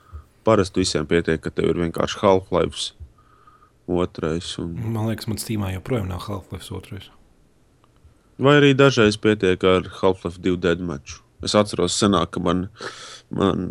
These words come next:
Speaker 1: man vienam citam kontam bija tikai Half-Life divi Deathmatch un kaut, kaut kas vēl, tad, tad
Speaker 2: Man liekas,
Speaker 1: tur
Speaker 2: Deathmatch ir pa velti. Nu, cik es atceros?
Speaker 1: Nezinu.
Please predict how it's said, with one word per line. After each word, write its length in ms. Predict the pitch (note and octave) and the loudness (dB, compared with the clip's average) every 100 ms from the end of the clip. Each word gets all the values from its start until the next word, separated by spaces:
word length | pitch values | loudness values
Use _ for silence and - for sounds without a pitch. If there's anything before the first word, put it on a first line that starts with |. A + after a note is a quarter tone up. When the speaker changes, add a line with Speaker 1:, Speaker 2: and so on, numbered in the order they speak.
| D#2 | -8
Speaker 1:
man 300 | E2+ F2+ E2+ | -6 -6 -4
vienam 340 | G#2+ G2+ F#2 | 2 2 2
citam 360 | F2 G#2 G2+ F2+ | 2 0 2 -2
kontam 420 | F2+ F2+ G2+ F2+ | 0 0 2 0
bija 220 | F2 F2 G2 | 0 0 -2
tikai 320 | - E2+ F2 | 0 0 0
Half-Life 480 | F2+ F2+ F2 F2+ F#2 | 0 0 0 -4 2
divi 160 | F2+ | 4
Deathmatch 680 | F2+ F#2+ G2 F2 - - - | 4 4 2 -2 -4 -10 -10
un 180 | F#2 F#2 | -10 -10
kaut, 320 | F2+ F#2 F#2 - _ _ | -2 2 2 0 _ _
kaut 300 | F2+ E2+ - | -4 -4 -4
kas 200 | F#2 G#2 | -4 2
vēl, 300 | G#2 G#2 F2+ | 6 6 4
tad, 240 | E2+ E2+ - - - - - | -2 -4 -14 -20 -20 -20 -6
tad 120 | - | 0
Speaker 2:
Man 120 | E3 | 4
liekas, 160 | G3+ - | 4 6
Speaker 1:
tur 80 | E3 | 4
Speaker 2:
Deathmatch 320 | D#3+ B2+ G#2 | 4 0 -2
ir 60 | |
pa 100 | A#2 | 0
velti. 400 | C3 F3+ - - - - _ _ _ _ _ _ _ _ _ _ _ | 2 2 0 -10 -18 -20 _ _ _ _ _ _ _ _ _ _ _
Nu, 140 | A2+ | -8
cik 260 | A2+ - A2 | -6 -8 -10
es 80 | - | -12
atceros? 480 | G#2 - F#2 F2 - _ _ _ _ _ _ _ - _ _ _ | -12 -12 -14 -16 -20 _ _ _ _ _ _ _ -20 _ _ _
Speaker 1:
Nezinu. 440 | C3+ A2+ F2+ - | -4 -4 -6 -12